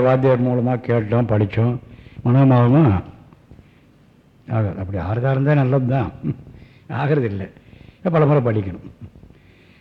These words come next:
படிச்சு பிறர்கிட்ட சொல்லணும், ஒப்படைக்கணும். சொன்ன பிறகு அவங்க திருத்தம் பண்ணுவாங்க.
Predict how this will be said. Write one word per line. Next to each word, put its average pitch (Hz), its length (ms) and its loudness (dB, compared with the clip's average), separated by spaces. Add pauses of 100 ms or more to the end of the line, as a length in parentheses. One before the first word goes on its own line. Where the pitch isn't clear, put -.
படிச்சு 151 300 2 (120)
பிறர்கிட்ட 143 280 2 (100)
சொல்லணும், 127 340 0 (220)
ஒப்படைக்கணும். 117 500 -4 (1300)
சொன்ன 151 300 4
பிறகு 156 320 6 (300)
அவங்க 147 260 2
திருத்தம் 147 320 4
பண்ணுவாங்க. 110 380 4